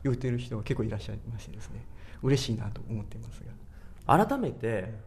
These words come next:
Speaker 2: うん、こちら、あの、展示されているもののご紹介をしてもらってもよろしいですか？
Speaker 1: はい。うちの展示なんですけれども、大きな実は、あの、特徴がありましてですね、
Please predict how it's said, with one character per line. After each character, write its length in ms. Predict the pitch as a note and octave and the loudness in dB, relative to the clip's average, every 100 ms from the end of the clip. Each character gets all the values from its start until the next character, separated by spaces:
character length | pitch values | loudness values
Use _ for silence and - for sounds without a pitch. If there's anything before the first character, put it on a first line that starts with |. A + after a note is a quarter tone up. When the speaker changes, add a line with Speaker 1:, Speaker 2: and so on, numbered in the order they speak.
| - | -8
Speaker 2:
う 60 | |
ん、 100 | A2 | -6
こ 160 | G2+ A#2+ | -6 -8
ち 160 | - C3+ | -6 -2
ら、 300 | B2 A2+ G2 | 0 -2 -4
あ 20 | |
の、 60 | F#2+ | -10
展 200 | A2 C3+ | -8 -6
示 120 | G3 | -6
さ 160 | G#3 | -4
れ 80 | G3+ | -6
て 140 | G#3 G#3+ | -4 -2
い 20 | |
る 80 | G#3 | 0
も 200 | F#3+ G#3 | 0 0
の 80 | |
の 80 | G3+ | -2
ご 120 | A2 | -4
紹 180 | G2+ A#2+ | -6 -8
介 140 | B2 B2+ | -6 -8
を 60 | |
し 80 | A#2+ | -6
て 60 | B2 | -6
も 100 | B2 | -4
ら 80 | |
っ 20 | B2 | -6
て 120 | C#3 | -6
も 80 | G#2 | -6
よ 60 | |
ろ 60 | G2+ | -6
し 120 | G2+ | -8
い 20 | |
で 80 | G2 | -12
す 80 | G2 | -12
か？ 60 | - - | -14 -10
Speaker 1:
は 80 | A2 | -10
い。 20 | - - - - - | -8 -12 -14 -14 -10
う 80 | A#2+ | -6
ち 80 | |
の 120 | C3+ B2 | -4 -4
展 200 | - B2+ | -2 -2
示 180 | A#2+ | -2
な 80 | A#2 | -4
ん 80 | G#2+ | -4
で 80 | G#2+ | -6
す 80 | - | -8
け 80 | |
れ 80 | G#2+ | -6
ど 60 | A2 | -2
も、 160 | A2 G#2+ - - - - - | -2 -4 -8 -10 -10 -6 -4
大 80 | G3+ | 0
き 100 | D3+ | 0
な 100 | A#2+ | 0
実 260 | A#2+ A#2+ | 0 -2
は、 100 | A2 | -2
あ 40 | G#2+ | -2
の、 100 | G#2+ | -2
特 220 | B2 A#2+ | -4 -4
徴 180 | - C3+ | 0 0
が 100 | C3 | 2
あ 60 | B2 | 0
り 80 | B2+ | 0
ま 120 | C3 | -2
し 80 | - | -4
て 40 | |
で 80 | G#2 | -8
す 120 | - | -4
ね、 200 | G2+ - | -4 -4